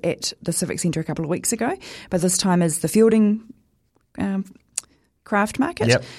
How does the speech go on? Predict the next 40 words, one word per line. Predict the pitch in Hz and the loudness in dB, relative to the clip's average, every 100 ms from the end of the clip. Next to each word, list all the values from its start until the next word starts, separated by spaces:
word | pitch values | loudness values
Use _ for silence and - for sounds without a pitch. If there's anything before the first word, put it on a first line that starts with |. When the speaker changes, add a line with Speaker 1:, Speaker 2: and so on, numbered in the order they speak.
| - - | -20 -6
Speaker 1:
So | - 202 185 185 185 180 185 180 - | 2 6 8 8 6 6 6 4 2
that | 190 180 180 180 | 4 4 4 2
you | 185 | -2
can | 180 165 | -2 0
buy | 170 | -2
tickets | - 226 208 - | -2 -4 -6 -4
online. | 208 185 185 190 185 185 - | -2 2 2 4 4 2 2
Uh, | |
you | 175 175 | 0 0
can | 190 180 | 0 4
go | 196 208 | 4 4
to | - 208 190 175 | 2 2 2 2
fielding | 196 196 208 | 2 4 2
dot | - | 2
co | 202 180 | 0 0
dot | - | 0
N | 165 | 0
Z, | 160 | -2
go | 131 156 | 0 0
to | 147 | 2
our | 147 | 2
What's | 139 - | 0 0
On | 170 165 | 2 2
page. | 165 165 156 - | 2 0 0 -2
It | 113 | -6
is | 135 - | -6 -4
on | 135 143 | -4 -2
there. | 147 151 147 147 - - - | 0 2 2 -2 -10 -20 -6
Links | 156 139 - | -4 -4 -6
through | - 156 139 | -2 -2 -2
to | - 135 135 131 - | -2 0 0 0 -2
Event | 139 185 - | 0 0 2
Finder, | 160 151 | -2 0
and | 135 135 | 0 -2
you | |
can | 135 | -4
buy | 139 135 | -4 -4
your | 127 | -4
tickets | 190 196 147 | -6 -8 -6
online. | 127 160 165 170 | -4 -2 -2 -4